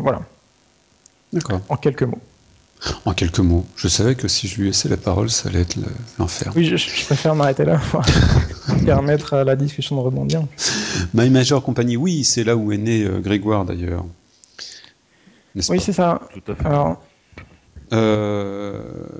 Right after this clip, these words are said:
Speaker 2: donc, en fait, euh, c'est, c'est, c'est, c'est, Digital Coproduction est ouvert à tout projet de jeu vidéo, que ce soit en ligne ou hors ligne.
Speaker 1: Absolument.
Speaker 2: D'accord. Amateur, professionnel.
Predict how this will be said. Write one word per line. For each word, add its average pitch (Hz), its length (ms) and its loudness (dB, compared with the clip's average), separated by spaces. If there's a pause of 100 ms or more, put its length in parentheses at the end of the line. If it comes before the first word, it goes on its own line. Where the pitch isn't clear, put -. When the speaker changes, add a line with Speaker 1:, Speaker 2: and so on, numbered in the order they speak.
(120)
Speaker 2:
donc, 123 220 -4
en 127 40 -2
fait, 208 280 -4
euh, 98 440 -2 (1080)
c'est, - 240 0
c'est, - 260 -2
c'est, - 180 -4
c'est, - 160 -8 (360)
Digital 160 360 0
Coproduction 139 500 -2
est 98 140 -4
ouvert 127 280 0 (100)
à 101 80 -4
tout - 340 -10
projet 139 540 -2 (120)
de 95 60 -2
jeu 110 200 0
vidéo, 101 500 -2 (580)
que - 100 -6
ce 101 120 -6
soit - 260 -4
en 104 100 -2
ligne 139 340 -2 (300)
ou 107 340 -4
hors 117 160 -2
ligne. 120 280 -2 (480)
Speaker 1:
Absolument. 170 560 -6 (420)
Speaker 2:
D'accord. 87 480 -2 (440)
Amateur, 95 500 0
professionnel. 101 800 -2